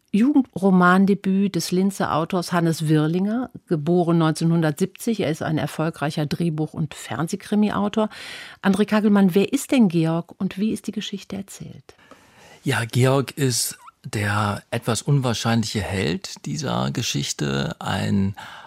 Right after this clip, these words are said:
Speaker 2: existenzieller Außenseiter. Er wird eigentlich gar nicht bei seinem richtigen Namen gerufen, sondern immer nur bei seinem Spitznamen Vogelschorsch. Und das kommt daher,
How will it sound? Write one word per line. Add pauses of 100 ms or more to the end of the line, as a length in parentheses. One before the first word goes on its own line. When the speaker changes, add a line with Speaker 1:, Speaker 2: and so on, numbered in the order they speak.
(140)
Speaker 2:
existenzieller
Außenseiter.
Er
wird
eigentlich
gar
nicht
bei
seinem
richtigen
Namen
gerufen,
sondern
immer
nur
bei
seinem
Spitznamen
Vogelschorsch. (220)
Und
das
kommt
daher,